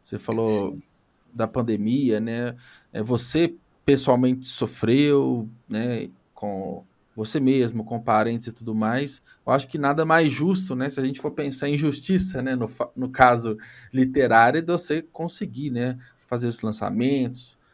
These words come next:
Speaker 1: é, ter sucesso, falando que a, que as pré-vendas estão indo bem. E, e eu imagino que um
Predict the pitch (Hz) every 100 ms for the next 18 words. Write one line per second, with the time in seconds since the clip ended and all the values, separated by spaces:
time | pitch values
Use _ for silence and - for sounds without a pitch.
0 | _ - 104 104 95 92 - 143 131 110
1 | - 131 131 127 127 123 123 123 - -
2 | 127 123 123 110 113 113 117 - - _
3 | _ _ - - 117 117 113 107 98 110
4 | 110 143 151 _ _ _ _ - 127 123
5 | 123 120 117 110 123 175 180 151 175 185
6 | 220 220 220